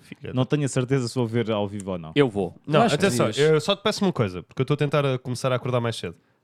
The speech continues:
Speaker 1: Se acordares assim tão cedo,
Speaker 2: Acordo.
Speaker 1: às sete e meia, hum, liga-me, se eu
Speaker 2: Ok.
Speaker 1: puder.
Speaker 2: Se
Speaker 1: Se te
Speaker 2: é meia,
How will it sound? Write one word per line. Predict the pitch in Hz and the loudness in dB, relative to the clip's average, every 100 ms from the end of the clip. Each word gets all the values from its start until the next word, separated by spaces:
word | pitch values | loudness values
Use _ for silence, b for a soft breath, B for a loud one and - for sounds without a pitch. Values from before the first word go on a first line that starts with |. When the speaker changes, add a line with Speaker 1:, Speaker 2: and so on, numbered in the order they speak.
| _ _ - | _ _ -18
Speaker 1:
Se | - 147 | -6 -2
acordares | 151 156 147 | 0 0 0
assim | 139 151 | -2 -4
tão | 131 | -4
cedo, | 113 123 147 160 - | -4 -4 -4 -6 -12
Speaker 2:
Acordo. | - 107 92 | -6 -6 -6
Speaker 1:
às | 87 | -6
sete | - 151 120 | -2 -2 -2
e | |
meia, | 113 127 123 117 | 0 0 0 -2
hum, | 117 104 104 | -4 -4 0
liga-me, | 117 92 85 90 | 0 -2 -8 -14
se | - 110 | -4 -4
eu | |
Speaker 2:
Ok. | - | -2
Speaker 1:
puder. | 107 101 82 | -2 -4 -6
Speaker 2:
Se | 131 | -10
Speaker 1:
Se | - 220 | -2 0
te | |
Speaker 2:
é | |
meia, | 156 | 4